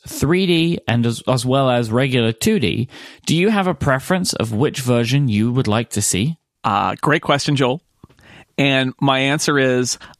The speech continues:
Speaker 2: I don't like three D movies. I have seen
Speaker 1: Mm-hmm.
Speaker 2: some three D movies that I thought were fine, that did a good job. But in general, I don't like them. I don't like the fact that because of the way the three D process works, you generally get a darker picture.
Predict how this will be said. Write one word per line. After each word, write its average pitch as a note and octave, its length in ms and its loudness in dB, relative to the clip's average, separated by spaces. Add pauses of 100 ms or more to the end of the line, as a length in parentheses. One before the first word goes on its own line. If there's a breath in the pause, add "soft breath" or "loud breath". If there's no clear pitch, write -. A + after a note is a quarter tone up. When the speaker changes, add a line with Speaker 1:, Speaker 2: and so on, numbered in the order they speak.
(120)
Speaker 2:
I C#3+ 240 2
don't D3+ 400 0
like C3 320 0
three C3 320 0
D B2 140 0
movies. G#2 540 -2 (380)
I C3+ 120 4
have C3 120 -2
seen F#3 260 2
Speaker 1:
Mm-hmm. B3 80 2
Speaker 2:
some A3 140 0
three A3+ 200 0
D G#3+ 120 2
movies G3+ 360 0
that D3+ 160 2
I D3 100 2
thought C#3 300 -2
were D#3+ 120 0
fine, C#3+ 840 0
that B2+ 220 0
did C#3+ 120 2
a B2+ 60 0
good C3+ 300 0
job. A2+ 500 0 (960 loud breath)
But C#3+ 360 0 (240)
in D#3 180 2
general, E3 720 0
I C#3 120 2
don't C#3+ 220 0
like C#3 280 0
them. C3+ 320 2
I B2+ 80 2
don't C3 220 0
like B2+ 200 0
the B2+ 80 -2
fact B2 320 0
that - 140 -2
because B2 480 0
of B2+ 180 0
the B2+ 100 2
way A#2+ 140 2
the A2+ 80 -2
three B2+ 220 0
D A2 100 0
process A#2+ 480 -2
works, A#2+ 320 -2
you B2 60 4
generally A#2 360 0
get A#2+ 140 0
a A2 60 0
darker A2+ 400 0
picture. B2 480 0